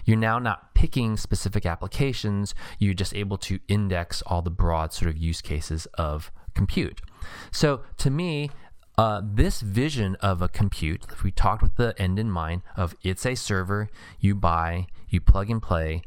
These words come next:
you earn tokens, that seems to fit the nature of a great ownership, especially the fact that there is some tie to real world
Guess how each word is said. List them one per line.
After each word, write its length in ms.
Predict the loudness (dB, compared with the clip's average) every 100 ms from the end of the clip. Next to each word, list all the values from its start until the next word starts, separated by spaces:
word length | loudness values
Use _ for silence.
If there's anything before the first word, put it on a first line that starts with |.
| -2
you 180 | -2 0
earn 220 | 0 0
tokens, 560 | 0 -2 -2 -2 -4 -6 -10 -12 0
that 280 | 2 2 0
seems 480 | -10 -6 -2 -2 -2
to 100 | -4
fit 560 | -4 0 0 0 -4 0
the 100 | 0
nature 560 | 0 -4 -4 -4 -6 0
of 320 | 2 2 0 -2 -4 -6 0
a 140 | 0
great 320 | 2 2 2 0
ownership, 460 | 0 0 -2 -6 0
especially 840 | 4 4 0 0 2 2 0 -2
the 140 | -2 -2
fact 500 | 0 0 0 -2 -2
that 300 | -2 -2 -6 -16 -16 0
there 220 | 2 2
is 100 | -2
some 460 | -4 -2 0 0 0
tie 580 | 2 2 2 0 -2 -6 -10 -4
to 160 | 0 2
real 480 | 2 0 0 0 0
world 440 | 2 2 2 -4